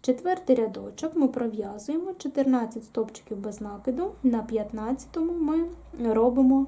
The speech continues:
зміну кольору на сіренький. І переносимо маркер. П'ятий рядочок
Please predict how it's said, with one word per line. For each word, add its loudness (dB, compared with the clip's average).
зміну 0
кольору 0
на -4
сіренький. -6
І 4
переносимо 4
маркер. -8
П'ятий 2
рядочок -4